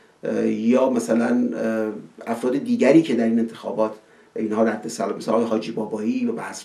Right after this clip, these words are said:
پاش، دیگران و دیگران، اینایی که آقای محمد هاشمی برادر آقای رفسنجانی، اینا رو رد صلاحیت کردن. خب چرا باید این رد صلاحیت شد؟ نوعی انتخابات مقدماتی است، یعنی یه عده رو کنار می‌زنن برای اینکه،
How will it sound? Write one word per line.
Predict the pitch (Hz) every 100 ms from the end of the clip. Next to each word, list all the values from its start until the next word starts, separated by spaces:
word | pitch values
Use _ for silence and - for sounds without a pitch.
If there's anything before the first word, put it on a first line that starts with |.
| -
پاش، | 117 117 -
دیگران | - - 110 113
و | -
دیگران، | - 76 - - - - - - -
اینایی | 139
که | 156 143
آقای | 127 135
محمد | 120 117 120
هاشمی | 113 110 110 117
برادر | 120 110 110 120
آقای | 113 113
رفسنجانی، | 110 - 95 - 113 110 113 - - - -
اینا | 165
رو | 175
رد | 156 156
صلاحیت | 156 151 151 165 170
کردن. | 127 113 113
خب | -
چرا | - 113
باید | 104 117
این | 120
رد | 117 113
صلاحیت | - 101 107 104
شد؟ | - 98 - - - - - _ _
نوعی | - 156 180 240 269 247 240 240 -
انتخابات | 175 175 - 170 165 160
مقدماتی | 156 151 147 143 143 143 - 151
است، | -
یعنی | 127
یه | 156 165
عده | 156 151
رو | 156 165 165
کنار | - 139 147
می‌زنن | 170 170 170 170
برای | 151 127
اینکه، | 139 156 147